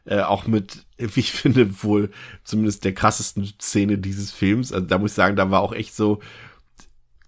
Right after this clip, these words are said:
ich hätte nicht gedacht, dass sie es, um was vorwegzugreifen, das nochmal in Teil vier am Anfang überbieten können. Aber das, muss ich sagen, hier war echt schon an der Grenze, muss ich ganz ehrlich sagen. Also das war jetzt noch nicht so ganz so American Guinea Pig oder Original Guinea Pig Niveau,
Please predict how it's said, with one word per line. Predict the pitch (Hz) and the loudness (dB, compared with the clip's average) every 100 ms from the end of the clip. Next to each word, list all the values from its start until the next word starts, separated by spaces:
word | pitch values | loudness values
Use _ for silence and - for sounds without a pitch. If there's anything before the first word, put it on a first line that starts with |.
| - | -4
ich | 117 | 2
hätte | 135 | 4
nicht | 143 156 | 4 4
gedacht, | 135 131 - | 4 4 2
dass | 123 | -4
sie | 127 | -4
es, | - | 0
um | 113 | 0
was | 110 | 0
vorwegzugreifen, | 113 120 - 101 101 107 | 2 0 0 -4 -4 -2
das | 98 | -2
nochmal | 110 107 98 | 0 0 0
in | |
Teil | 98 101 | 0 -4
vier | 92 - 127 | -4 0 0
am | 87 | 0
Anfang | 87 95 98 104 | -2 -2 -2 -2
überbieten | 104 98 147 117 98 | -2 -2 -2 -4 0
können. | 90 113 - - - - _ | 0 0 -4 -14 -20 -20 _
Aber | - 98 110 107 | 0 4 6 6
das, | 101 107 113 | 4 0 0
muss | 127 117 | -2 -2
ich | - | 0
sagen, | 101 113 | 2 2
hier | 120 117 107 | 0 -2 2
war | 101 107 | 0 0
echt | 82 - | -4 -8
schon | - 117 120 120 123 - 117 107 110 95 | -4 -2 0 -2 -4 -10 -14 -16 -14 -12
an | 120 120 | -8 -4
der | 107 | -2
Grenze, | 101 101 98 - 78 67 | 0 0 0 -4 -4 -6
muss | 78 92 98 92 | -8 -10 -8 -8
ich | 92 | -4
ganz | 87 82 | -4 -4
ehrlich | 95 92 | -4 -6
sagen. | 95 87 95 104 | 0 2 0 -2
Also | 98 98 101 - - - _ | -2 -2 -4 -8 -20 -20 _
das | 98 110 | -4 4
war | 107 | 4
jetzt | 107 117 | 4 2
noch | |
nicht | 117 113 | 0 -2
so | 98 | 0
ganz | 101 120 123 | 2 2 0
so | 120 110 | 0 0
American | 107 101 117 - 107 | 2 2 0 -2 -2
Guinea | 113 131 | 2 0
Pig | 120 131 123 | 0 0 0
oder | 104 98 | 0 0
Original | 95 98 101 101 120 | 0 -2 0 2 2
Guinea | 117 120 | 0 -2
Pig | - - - | -4 -4 -2
Niveau, | 113 110 139 | 0 2 2